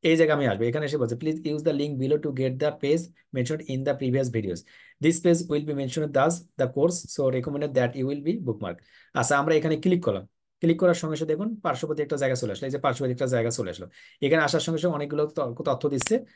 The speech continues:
এই জন্য আমরা এখানে ক্লিক করবো না। যদি না ক্লিক করি তবু কোনো অসুবিধা নেই, ক্লিক করলে শুনলেও কোনো অসুবিধা নেই। আমি পরে Fiverr overview-তে ক্লিক করবো। Fiverr overview-তে এসে এই যে প্রথম যেটা আছে না, "What is Fiverr?" এই Fiverr-এর যে ভিডিওটা আছে, ফে-, Fiverr ভিডিওর ফুলটা শুনবো।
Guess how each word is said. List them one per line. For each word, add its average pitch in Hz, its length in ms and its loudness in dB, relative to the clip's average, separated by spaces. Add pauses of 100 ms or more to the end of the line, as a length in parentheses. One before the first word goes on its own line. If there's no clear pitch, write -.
(140)
এই 156 100 4
জন্য 165 160 2
আমরা 160 120 0
এখানে 151 160 -2
ক্লিক 139 280 -4
করবো 107 200 0
না। 110 80 -4
যদি 139 160 -2
না 135 160 0
ক্লিক 139 260 -6
করি 147 140 -2
তবু 135 200 -2
কোনো 139 140 -4
অসুবিধা 123 300 -2
নেই, 95 80 -8
ক্লিক 139 220 -4
করলে 151 280 4
শুনলেও 147 340 0
কোনো 147 140 -2
অসুবিধা 104 260 -4
নেই। 92 120 -12 (300)
আমি 147 160 4
পরে 160 240 2
Fiverr 156 280 2
overview-তে 135 420 2
ক্লিক 107 220 -6
করবো। 92 200 -8 (300)
Fiverr 156 240 4
overview-তে 165 380 6
এসে 160 180 2
এই 180 100 -2
যে 165 80 4
প্রথম 165 320 0
যেটা 165 200 2
আছে 156 140 -2
না, 202 180 -4 (280)
"What 156 160 2
is 180 160 4
Fiverr?" 151 360 -2 (140)
এই 151 120 -4
Fiverr-এর 156 360 2
যে 165 100 0
ভিডিওটা 151 320 -2
আছে, 165 180 -2
ফে-, 160 180 -4
Fiverr 160 220 -2
ভিডিওর 160 200 -4
ফুলটা 175 260 0
শুনবো। 101 340 -6